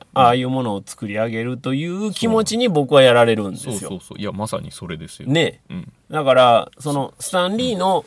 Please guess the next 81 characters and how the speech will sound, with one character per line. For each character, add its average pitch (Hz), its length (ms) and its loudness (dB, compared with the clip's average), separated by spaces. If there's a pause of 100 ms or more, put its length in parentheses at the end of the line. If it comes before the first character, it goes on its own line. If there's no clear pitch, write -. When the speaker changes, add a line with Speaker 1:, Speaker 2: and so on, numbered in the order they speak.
(140)
Speaker 2:
喪 170 240 -4
失 151 400 -6
が 151 340 2 (180)
涙 135 380 0
を 95 220 -4 (120)
誘 127 260 -6
う 117 40 -4
わ 117 140 2
け 107 80 -4
で 95 80 -6
は 90 80 -8
な 113 160 -4
く、 117 160 -10
Speaker 1:
う - 20 -4
ん。 101 40 -4
う 98 100 -6
ん。 - 100 -16 (640)
Speaker 2:
そ 131 120 -2
の 127 60 -4
残 208 220 -2
さ 202 160 4
れ 170 60 -2
た 147 100 -6
人 165 180 -6
た 151 140 -4
ち 156 100 -8
の 170 320 0 (160)
気 - 140 -6
持 160 160 -2
ち 165 100 -6
が 175 340 -2 (800)
ビ 127 220 -2
ン 190 100 2
ビ 147 140 -2
ン 107 40 -6
感 117 280 0
じ 113 80 -4
る 101 120 -6
ん 90 60 -8
で。 90 220 -10
Speaker 1:
そ - 200 -12
う。 - 20 -12
そ - 0 -
れ 107 100 -10
が 101 120 -10
文 107 200 -6
化 87 140 -10
で 80 100 -14
す - 120 -16
よ。 60 120 -20
Speaker 2:
そ 131 300 -2
う - 40 -12
な - 100 -20
ん - 60 -20
で - 60 -20
す - 100 -14
よ 117 60 -6
ね。 143 80 -6
Speaker 1:
う - 20 -10
ん。 - 60 -16 (280)
Speaker 2:
そ - 180 -10
こ 240 140 2
が、 170 140 4
ま 110 200 0
あ、 98 100 -4
ほ 120 100 -2
ん 117 100 -2
ま 113 80 -2
に 110 140 -4
グ 110 120 -6
ッ - 40 -6
と 92 160 -14
く 82 100 -18
る 78 80 -16
っ - 40 -20
て - 180 -20
い - 20 -16
う 69 180 -12
ね、 - 100 -8
Speaker 1:
そ - 60 -16
う。 - 40 -20